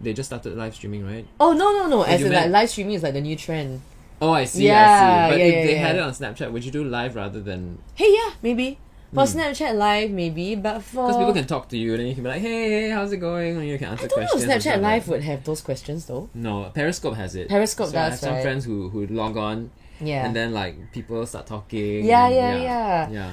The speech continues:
Speaker 2: I don't know. I might. I don't know. It could
Speaker 1: Yeah,
Speaker 2: be
Speaker 1: where does it,
Speaker 2: interesting.
Speaker 1: where does it get too personal? You know, where does
Speaker 2: I think that, uh, for internet, I've always been very clear, like, that, I mean, I can be personal,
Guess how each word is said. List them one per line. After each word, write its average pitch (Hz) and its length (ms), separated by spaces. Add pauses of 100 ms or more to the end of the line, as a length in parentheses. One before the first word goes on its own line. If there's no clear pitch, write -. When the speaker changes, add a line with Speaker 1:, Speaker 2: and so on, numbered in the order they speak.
Speaker 2:
I 254 40
don't 311 160
know. 311 420 (140)
I 240 80
might. 269 440
I 196 60
don't 208 160
know. 220 480
It - 220
could 156 80
Speaker 1:
Yeah, 156 60
Speaker 2:
be 147 60
Speaker 1:
where 185 140
does 151 180
it, 160 40
Speaker 2:
interesting. 151 220
Speaker 1:
where 165 120
does 143 160
it 135 80
get 107 220
too 117 260
personal? 92 500
You 95 100
know, 95 80
where 95 180
does 82 100 (720)
Speaker 2:
I 453 140
think 587 280
that, 196 240 (680)
uh, 151 460
for 143 560
internet, 180 560 (160)
I've 160 280
always 226 300
been 135 500
very 151 280
clear, 151 500 (160)
like, 131 480
that, 139 240 (600)
I 190 80
mean, 226 240
I 180 80
can 214 220
be 202 80
personal, 208 800